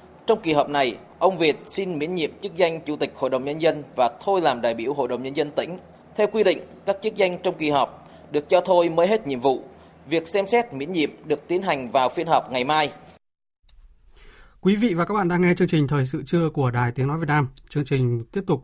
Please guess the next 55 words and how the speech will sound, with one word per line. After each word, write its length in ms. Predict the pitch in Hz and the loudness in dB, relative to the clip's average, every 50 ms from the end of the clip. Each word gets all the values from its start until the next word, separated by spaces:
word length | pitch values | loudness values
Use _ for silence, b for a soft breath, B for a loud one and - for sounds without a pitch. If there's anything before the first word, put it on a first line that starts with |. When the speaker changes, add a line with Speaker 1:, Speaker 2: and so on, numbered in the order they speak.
| - - | -6 -4
Speaker 2:
với 160 | 135 127 123 | -2 -2 -2
các 180 | - 165 156 - | -2 -4 -6 -4
tin 200 | 147 135 131 123 | -2 -2 -2 0
đáng 180 | 123 120 123 | 0 -2 -2
chú 100 | 127 139 | -2 -2
ý 60 | 135 127 | -2 2
khác. 240 | - 202 226 233 B B B B B B B B | 2 2 2 2 B B B B B B B B
Hôm 180 | B - 220 226 | B 2 4 4
nay, 140 | 226 220 214 | 4 4 4
đoàn 200 | 190 180 160 160 | 4 4 4 4
công 140 | 190 190 180 | 2 2 2
tác 160 | 214 226 220 | 2 0 2
của 80 | 170 | 0
Bộ 100 | 143 147 | 0 2
Y 80 | 156 160 | 0 2
tế 200 | - 160 147 156 | 2 2 2 2
đã 100 | 165 196 | 2 2
làm 180 | 196 180 151 131 | 0 0 0 2
việc 160 | 139 147 127 - | 0 0 0 -2
tại 140 | 151 143 139 | -6 -6 -4
tỉnh 220 | - 160 135 120 | 0 0 0 0
Gia 160 | - - 151 | 2 2 2
Lai, 260 | 151 156 156 156 131 127 - - | 4 4 4 4 2 -2 -6 -6
bàn 340 | - 143 131 127 131 131 123 | -2 0 0 2 2 0 0
về 160 | 123 131 127 | 0 -2 -2
các 140 | 127 170 180 | -2 -2 -2
biện 120 | 175 143 127 | -2 -2 -2
pháp 220 | - 180 208 - | -2 -2 -2 2
khẩn 160 | - 143 120 | 2 2 2
cấp 180 | - - 208 208 - | 2 0 -2 -2 -2
dập 260 | 139 139 131 - - | -2 -4 -4 -2 -4
tắt 140 | 196 208 202 | -6 -6 -6
dịch 260 | - 151 131 127 135 135 | -4 -4 -4 -4 -2 -2
bệnh 220 | 131 131 127 123 | -2 -2 -2 -2
bạch 140 | 131 127 - | -4 -2 2
hầu 260 | 139 139 127 127 - - | 4 4 4 4 0 -4
tại 120 | - 131 131 | -8 -8 -6
khu 120 | - 151 131 | -6 -6 -6
vực 140 | 123 - - | -6 -2 0
Tây 100 | 139 135 | 0 4
Nguyên. 220 | 147 151 143 127 135 b b b b b b b b | 6 6 6 4 2 b b b b b b b b
Phó 180 | - - 147 147 | -6 -4 0 0
giáo 100 | 165 156 | 0 2
sư 140 | - 180 156 | 2 0 0
tiến 160 | 160 151 143 | 2 0 0
sĩ 180 | - 170 170 | 2 0 0
Nguyễn 220 | 170 165 170 185 190 | 2 2 0 0 -2
Thanh 160 | 170 160 147 | -2 0 2
Long, 220 | 151 147 143 131 131 - | 2 2 2 0 -4 0
quyền 240 | - 151 143 127 123 | 2 4 4 4 4
Bộ 120 | 139 135 127 | 0 -4 -2
trưởng 380 | - 165 147 123 110 104 120 - | 0 2 2 2 0 -2 -8 -8
Bộ 140 | 151 135 - | -8 -6 -4
Y 80 | 151 | -2
tế, 300 | 131 147 135 127 135 180 | 2 4 4 4 4 4